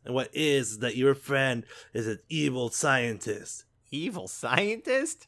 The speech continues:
Speaker 2: Really?
Speaker 1: Yeah, and she had a whole bunch of evil scientist friends.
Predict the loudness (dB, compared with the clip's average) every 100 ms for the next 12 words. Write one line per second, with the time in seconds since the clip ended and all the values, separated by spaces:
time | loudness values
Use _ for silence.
0 | _ -2 0 2 0 -6 -10 _ _ 2
1 | 4 2 0 _ -6 2 4 4 4 0
2 | 0 -6 -4 0 0 0 4 4 4 2
3 | -4 -6 0 4 6 4 -2 -10